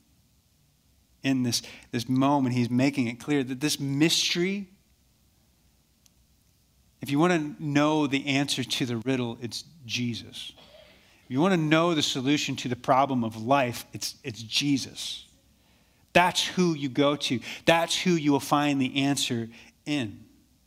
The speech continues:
And what he's reminding those listening is that they can contend for the faith with confidence when they have a right understanding of just who Jesus is, and that our confidence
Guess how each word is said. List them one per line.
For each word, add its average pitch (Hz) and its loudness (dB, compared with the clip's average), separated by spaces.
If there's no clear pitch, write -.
And 131 2
what 147 6
he's 147 4
reminding 151 4
those 147 2
listening 151 2
is 131 2
that 143 2
they 143 4
can 147 -2
contend 156 0
for 147 0
the 135 2
faith 165 2
with 143 2
confidence 131 0
when 139 2
they 151 2
have 156 4
a 151 2
right 151 4
understanding 165 4
of 127 2
just 156 0
who 160 2
Jesus 139 2
is, 151 2
and 135 2
that 143 2
our 147 2
confidence 160 0